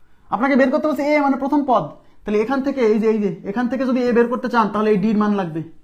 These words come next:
এখান থেকে A বের করতে হলে ডির মান লাগবে, কিন্তু ডির মান কোশ্চেনে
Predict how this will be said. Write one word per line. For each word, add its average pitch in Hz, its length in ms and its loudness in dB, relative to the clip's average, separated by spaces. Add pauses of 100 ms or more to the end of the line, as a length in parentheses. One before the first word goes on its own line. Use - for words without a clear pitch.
(840)
এখান 247 160 0
থেকে 277 180 2
A 269 100 6
বের 285 100 6
করতে 302 160 0
হলে 302 140 4
ডির 294 160 6
মান 302 160 4
লাগবে, 247 260 2
কিন্তু 240 240 -4
ডির 240 180 2
মান 240 160 2
কোশ্চেনে 214 320 -6